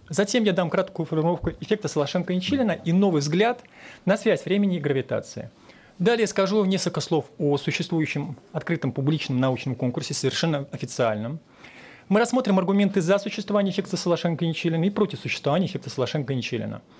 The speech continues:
А, также будет рассказано о том, какой существует, предлагается проект для детектирования эффекта.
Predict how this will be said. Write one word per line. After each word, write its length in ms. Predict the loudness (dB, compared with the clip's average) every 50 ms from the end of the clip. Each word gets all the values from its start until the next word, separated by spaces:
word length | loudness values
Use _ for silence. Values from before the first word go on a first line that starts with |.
| -20 -20 -20 -20 -20 -20 -20 -20 -20 -20 -20 -20 -20 -20 -20 -20 -12 -4
А, 460 | 0 2 2 4 4 2 0 -2 -6 -16 -20 -20 -20 -20 -20 _ -20 _ _ _ _ _ -20 -20 -20 -18 -16 -12 -4 0
также 240 | 0 2 2 2 2
будет 240 | 2 2 2 0 -2 -4 -2 0
рассказано 540 | 2 0 0 2 0 0 0 0 0 -2 -2
о 120 | -2 -2
том, 280 | -2 0 0 0 2 0
какой 420 | -2 -2 -4 -4 -2 0 0 0
существует, 640 | 0 -2 -4 -4 -4 -4 -2 0 2 2 2 0 0 -2
предлагается 640 | -2 0 2 2 4 4 4 2 2 0 -2 -6 -8
проект 400 | -4 0 0 2 2 0 -2 -6
для 220 | -2 0 0 0 0
детектирования 680 | -2 -6 -10 -8 -4 -2 0 0 0 0 0 -2 -4
эффекта. 540 | -8 -10 -6 -4 -4 -4 -4 -2 -2 -2 -2